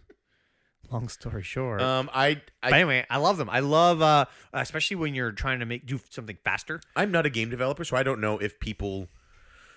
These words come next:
Speaker 2: I don't know if they get up, I don't know if they would be upset as to how you,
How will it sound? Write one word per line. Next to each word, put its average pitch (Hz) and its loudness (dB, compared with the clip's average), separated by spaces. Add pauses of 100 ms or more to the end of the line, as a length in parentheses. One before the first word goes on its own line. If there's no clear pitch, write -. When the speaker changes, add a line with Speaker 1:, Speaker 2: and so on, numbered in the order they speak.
(380)
Speaker 2:
I - 0
don't 226 2
know 202 2
if 180 -4
they 175 2
get 160 2
up, 160 2
I 160 4
don't 196 0
know 170 2
if 143 -4
they 156 2
would 147 2
be 147 2
upset 135 2 (140)
as 107 0
to 117 -4
how 104 2
you, 127 -4